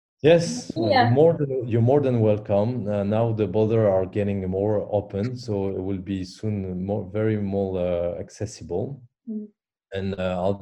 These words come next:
Speaker 1: be happy to organize, to invite some, uh, German speakers or German artists, uh, and people over there, they will, they'll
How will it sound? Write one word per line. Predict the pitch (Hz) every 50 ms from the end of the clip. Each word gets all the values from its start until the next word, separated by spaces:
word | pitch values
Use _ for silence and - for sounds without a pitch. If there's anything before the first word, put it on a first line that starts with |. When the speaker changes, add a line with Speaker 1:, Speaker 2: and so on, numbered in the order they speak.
| 110
Speaker 1:
be | 101
happy | - 107 104 - - 107 101
to | - - -
organize, | 90 90 92 92 92 90 92 95 98 95 95
to | - 98
invite | 92 92 92 87 104 101 101 95 - -
some, | - - - - 90 87 85 85
uh, | 85 85 85 82 82 82 - 104
German | 101 101 95 95 95 95 92 87
speakers | - - - - 98 95 - 101 98 95 95 95 92 -
or | 90 87 87 90 85 - - _ - _ _ _ _ _
German | _ - 104 98 95 95 95 95
artists, | 92 92 98 101 98 - - 113 107 - - - - - - - _ - 101
uh, | 92 92 90 87 85 85 85 85 85 85 - -
and | 90 92 92 87 87 87 87 82 -
people | - - 127 113 113 104 95 92 92 90 - -
over | 104 90 90
there, | 85 87 98 101 104
they | 92 80 -
will, | 87 87 92 92 90
they'll | 85 92 90 87 90